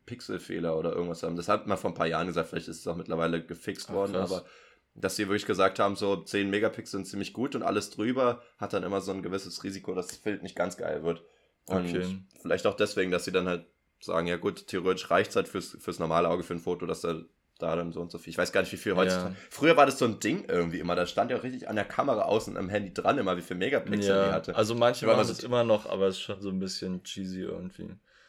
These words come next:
Speaker 1: Aber ich
Speaker 2: Weil
Speaker 1: hab jetzt
Speaker 2: wenn
Speaker 1: ein
Speaker 2: neue
Speaker 1: iPhone
Speaker 2: Handys
Speaker 1: X R.
Speaker 2: vorgestellt werden, ähm, ja, iPhone X R hat zwölf Megapixel.
Speaker 1: Zwölf, okay, wollte grad nachgucken. Ah ja.
Speaker 2: Ja. Und,
Speaker 1: Ja.
Speaker 2: ähm, und das ist auch,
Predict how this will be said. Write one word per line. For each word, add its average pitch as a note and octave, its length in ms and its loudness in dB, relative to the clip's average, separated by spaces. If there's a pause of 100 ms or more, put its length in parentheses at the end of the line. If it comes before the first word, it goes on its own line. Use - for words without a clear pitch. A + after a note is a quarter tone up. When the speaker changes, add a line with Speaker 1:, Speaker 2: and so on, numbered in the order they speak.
(220)
Speaker 1:
Aber A2 160 2
ich G#2 80 0
Speaker 2:
Weil G2+ 60 6
Speaker 1:
hab G2+ 60 4
jetzt G#2 80 4
Speaker 2:
wenn A2 100 10
Speaker 1:
ein - 20 2
Speaker 2:
neue A#2+ 200 12
Speaker 1:
iPhone B2 120 8
Speaker 2:
Handys B2+ 220 4
Speaker 1:
X - 100 0
R. B2 60 10
Speaker 2:
vorgestellt A2+ 520 6
werden, A2+ 460 2
ähm, G2+ 580 2 (640)
ja, F#2+ 220 0
iPhone A2 300 -6
X G2+ 160 -10
R G#2+ 160 0
hat G#2 240 -4
zwölf F#2+ 280 -4
Megapixel. E2+ 720 -8 (420)
Speaker 1:
Zwölf, - 360 0
okay, E2+ 360 -6
wollte E2+ 160 -12
grad - 100 -10
nachgucken. - 340 -16 (220)
Ah A2+ 100 0
ja. F#2+ 200 -2
Speaker 2:
Ja. F2 220 -4 (840)
Und, G2 320 0
Speaker 1:
Ja. F#2 200 6
Speaker 2:
ähm, F#2 260 -2
und G2 220 -2
das G#2 120 -2
ist B2 140 -6
auch, G#2 380 2